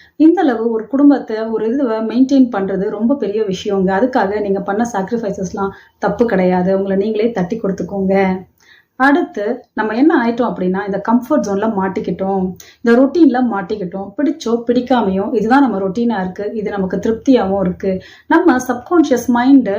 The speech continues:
இதுக்கு மிகப்பெரிய காரணம். எது ஒண்ணு நம்ம செய்யணும் அப்படின்னாலும் நம்மளுடைய பேலன்ஸ் இருக்கு இல்லையா, ரொட்டீன், அந்த பேலன்ஸ், அந்த ஈக்லிபிரியம்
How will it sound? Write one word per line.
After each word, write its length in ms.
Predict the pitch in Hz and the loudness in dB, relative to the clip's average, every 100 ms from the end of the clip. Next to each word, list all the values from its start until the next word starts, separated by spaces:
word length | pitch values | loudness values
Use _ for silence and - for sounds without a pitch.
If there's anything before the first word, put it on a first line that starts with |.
| 247 | -4
இதுக்கு 380 | 214 233 220 233 | -4 -4 -2 -2
மிகப்பெரிய 640 | 202 190 240 - 214 233 | -2 -4 -4 -4 -2 -2
காரணம். 560 | 208 190 202 196 190 185 | 0 0 2 0 0 2
எது 200 | 240 320 | 2 4
ஒண்ணு 180 | 339 285 | 4 4
நம்ம 200 | 226 208 | 2 -4
செய்யணும் 400 | 226 240 247 247 214 | -2 0 0 -2 -4
அப்படின்னாலும் 680 | 180 214 208 190 185 196 - - - _ | -4 -4 -2 -4 -4 -4 -6 -16 -20 _
நம்மளுடைய 640 | 220 226 214 196 190 202 196 180 | 2 2 2 0 0 0 0 0
பேலன்ஸ் 380 | 214 233 233 | 0 2 0
இருக்கு 220 | 202 190 190 | -2 -6 -4
இல்லையா, 180 | 185 | -2
ரொட்டீன், 420 | 190 190 240 214 185 | 0 -2 0 -2 -4
அந்த 220 | 202 190 185 | -4 -2 0
பேலன்ஸ், 460 | 185 220 226 185 | 2 0 0 -2
அந்த 120 | 196 | -4
ஈக்லிபிரியம் 580 | 220 262 277 220 196 190 | -2 0 0 0 -2 -2